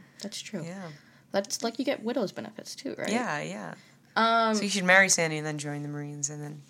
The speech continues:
Speaker 2: all right.
Speaker 1: Okay. <laughs> We can't do this. We can't do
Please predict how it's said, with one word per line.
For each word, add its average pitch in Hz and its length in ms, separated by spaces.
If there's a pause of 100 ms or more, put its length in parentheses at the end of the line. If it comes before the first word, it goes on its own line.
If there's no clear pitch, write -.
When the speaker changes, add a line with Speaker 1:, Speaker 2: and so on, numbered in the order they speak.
(840)
Speaker 2:
all 170 80
right. 139 200 (140)
Speaker 1:
Okay. 302 180
<laughs> 277 680
We 294 80
can't 240 200
do 254 100
this. - 140
We 190 80
can't 180 120
do 294 60